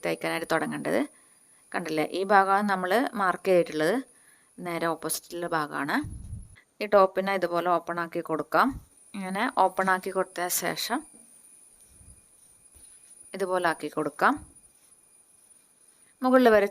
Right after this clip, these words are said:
ചെയ്യാം. ഇതുപോലെ ചെയ്തിട്ട് അപ്പം നിങ്ങൾക്ക് ബുദ്ധിമുട്ടാണെങ്കിൽ നിങ്ങളൊന്ന് അയൺ ചെയ്ത് കൊടുത്തോളൂ, നല്ല ഈസി ആയിട്ട് വരും. ഞാനിപ്പോൾ ഇവിടെ അയൺ ചെയ്ത് കൊടുത്തിട്ടുണ്ട്, നല്ല നീറ്റായിട്ട് വന്നിട്ടുണ്ട്. ഇതുപോലെ നിങ്ങളും ചെയ്താൽ മതി കേട്ടോ. അപ്പോൾ ഇനി നമ്മൾ ചെയ്യേണ്ടത്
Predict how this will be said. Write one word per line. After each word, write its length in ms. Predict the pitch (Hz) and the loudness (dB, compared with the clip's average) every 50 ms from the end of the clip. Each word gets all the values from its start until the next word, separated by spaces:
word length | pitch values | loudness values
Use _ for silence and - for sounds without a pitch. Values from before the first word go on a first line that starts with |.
| - 180 | 2 2
ചെയ്യാം. 320 | 160 147 151 156 190 285 320 - - _ _ _ _ _ _ _ _ _ _ _ _ _ _ _ _ _ _ _ _ - 233 | 2 4 4 4 4 2 0 -4 -14 _ _ _ _ _ _ _ _ _ _ _ _ _ _ _ _ _ _ _ _ -2 4
ഇതുപോലെ 260 | 254 262 247 254 247 - | 6 6 8 6 6 4
ചെയ്തിട്ട് 420 | 247 214 208 208 196 202 - 233 269 320 - - _ _ _ _ - - | 4 4 4 4 4 4 4 4 4 4 2 -2 _ _ _ _ -4 -2
അപ്പം 220 | - 240 254 262 285 254 - - - | 0 2 2 0 0 -2 -4 -4 -4
നിങ്ങൾക്ക് 280 | 247 247 262 247 294 269 240 | -2 0 0 0 2 2 4
ബുദ്ധിമുട്ടാണെങ്കിൽ 840 | 254 220 269 262 285 285 - 294 254 233 233 247 240 226 220 240 311 311 - _ _ - | 4 4 4 2 2 4 4 6 6 6 6 4 4 4 2 2 0 -2 -8 _ _ -10
നിങ്ങളൊന്ന് 340 | 202 202 202 202 202 202 185 | -4 -2 0 0 2 2 2
അയൺ 140 | 170 170 170 170 170 | 0 0 -2 -2 0
ചെയ്ത് 160 | 160 - - | 0 0 -2
കൊടുത്തോളൂ, 380 | 151 143 - 143 143 156 190 262 277 - _ _ _ _ _ _ _ _ _ _ - | -4 -4 -4 -2 0 2 2 2 0 -4 _ _ _ _ _ _ _ _ _ _ -4
നല്ല 140 | 240 240 240 226 220 | 0 2 2 2 2
ഈസി 180 | 214 220 - 226 202 | 2 2 2 4 4
ആയിട്ട് 200 | 190 196 202 185 170 | 4 4 4 2 2
വരും. 240 | 156 147 143 170 240 294 - - _ _ _ _ _ _ _ _ - _ _ - | 2 0 0 -2 -4 -4 -6 -10 _ _ _ _ _ _ _ _ -20 _ _ 0
ഞാനിപ്പോൾ 300 | 233 247 254 254 262 269 | 2 4 4 4 4 6
ഇവിടെ 180 | 262 254 247 269 311 - - | 6 6 6 6 6 6 4
അയൺ 140 | 226 226 226 226 | 4 6 6 6
ചെയ്ത് 140 | 226 220 226 220 | 6 6 6 6
കൊടുത്തിട്ടുണ്ട്, 420 | 208 190 - - 165 165 165 180 214 233 | 4 4 2 0 -2 -2 0 0 2 2
നല്ല 140 | 233 220 220 226 | 2 0 0 0
നീറ്റായിട്ട് 360 | 226 226 214 208 233 220 226 220 | 0 0 0 2 2 4 4 4
വന്നിട്ടുണ്ട്. 400 | 185 175 160 160 170 165 160 156 - - 190 | 4 4 2 0 -2 -4 -4 -6 -6 -4 -2
ഇതുപോലെ 280 | 208 208 214 214 220 233 233 | 0 4 6 6 6 6 4
നിങ്ങളും 260 | 226 226 226 233 233 233 | 2 2 2 2 4 4
ചെയ്താൽ 240 | 240 226 214 220 214 214 190 | 4 4 6 4 2 2 0
മതി 160 | 160 147 151 | -2 -2 -2
കേട്ടോ. 180 | 143 - 147 143 - - - - - - - - _ _ _ - | -2 0 0 0 0 -4 -16 -20 -20 -20 -20 -20 _ _ _ -2
അപ്പോൾ 120 | 240 240 277 269 | 2 4 6 6
ഇനി 80 | 285 311 | 6 4
നമ്മൾ 160 | 285 254 247 247 - | 4 4 2 4 4
ചെയ്യേണ്ടത് 380 | 240 202 180 180 170 170 165 | 4 4 4 2 2 0 0